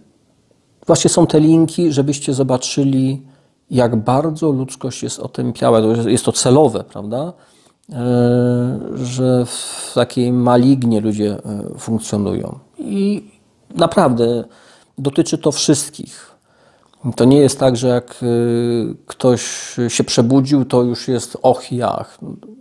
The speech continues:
Wszyscy mamy te same problemy. Ja, Wiesiu, wy, tylko w różnej skali, ale z podobnymi oporami, y, y,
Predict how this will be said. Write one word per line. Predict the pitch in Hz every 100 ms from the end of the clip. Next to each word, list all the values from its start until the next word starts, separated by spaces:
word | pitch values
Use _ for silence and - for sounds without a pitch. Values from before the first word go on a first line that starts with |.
| _ _ _ _ _
Wszyscy | - - 165 - 151
mamy | 143 143
te | 139
same | - 127 117
problemy. | - 107 101 - - - -
Ja, | 95 110 117 113 110 104 117 104 107
Wiesiu, | 113 110 - 113 101
wy, | 101 104 110 117 123 - - _ _ 220
tylko | 214 196 170
w | 156 160 151
różnej | 143 165 147 139
skali, | - 120 117 135 208 - _ _ -
ale | 135 135 127 131 131 - -
z | -
podobnymi | - 131 131 139 151
oporami, | 143 143 127 123 123 120 117
y, | - 113 113 113 - _
y, | -